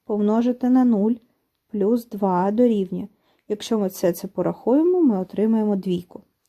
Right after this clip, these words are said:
Двійка у мене має знак плюс, це додатнє число. Отже, на цьому проміжку моя функція буде додатньою.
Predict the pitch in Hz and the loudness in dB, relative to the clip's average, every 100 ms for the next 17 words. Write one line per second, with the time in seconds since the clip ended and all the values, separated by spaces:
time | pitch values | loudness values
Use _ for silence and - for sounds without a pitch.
0 | - 190 202 269 302 294 220 202 190 185 | -14 -6 2 2 4 2 4 0 -2 -2
1 | 185 185 214 277 - 233 190 196 - 247 | -4 -4 -4 -4 -4 -2 -2 -2 -2 0
2 | 247 190 180 190 - 214 220 233 - _ | 2 0 0 -8 -8 -12 -8 -8 -10 _
3 | _ - 214 208 202 208 208 196 196 247 | _ -12 -2 2 2 2 0 0 0 0
4 | 403 359 - - _ _ - 208 202 254 | 0 -2 -6 -20 _ _ -8 -4 -2 0
5 | 330 - 202 196 220 214 202 170 - - | 0 0 -2 0 0 0 0 -2 -6 -12
6 | 208 | -12